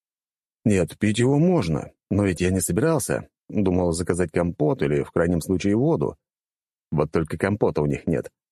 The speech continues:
А воду я пить не рискнул, даже будучи лекарем. «Эй, мужик!»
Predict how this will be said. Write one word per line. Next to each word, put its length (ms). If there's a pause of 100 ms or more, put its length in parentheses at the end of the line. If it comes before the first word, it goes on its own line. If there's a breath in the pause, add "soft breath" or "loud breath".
(400)
А 120
воду 260
я 140
пить 220
не 140
рискнул, 520
даже 280
будучи 380
лекарем. 520 (1120)
«Эй, 280
мужик!» 540